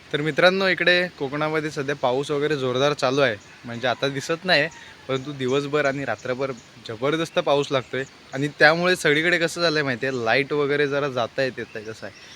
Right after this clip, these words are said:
आणि आमच्याकडे पण कालपासून लाईटच नाही अजिबात आणि मोबाईलच्या चार्जिंगची सुद्धा वांदी झालेत. तर, अ, आजचा ब्लॉग आपण इथे संपवूया आणि असेच नवनवीन ब्लॉग व्हिडिओ पाहण्यासाठी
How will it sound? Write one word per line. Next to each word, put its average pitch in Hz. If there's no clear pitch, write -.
आणि 120
आमच्याकडे 139
पण 165
कालपासून 151
लाईटच 135
नाही 143
अजिबात 123
आणि 120
मोबाईलच्या 127
चार्जिंगची 135
सुद्धा 143
वांदी 131
झालेत. 117
तर, 123
अ, -
आजचा 156
ब्लॉग 160
आपण 156
इथे 151
संपवूया 151
आणि 143
असेच 175
नवनवीन 165
ब्लॉग 139
व्हिडिओ 185
पाहण्यासाठी 143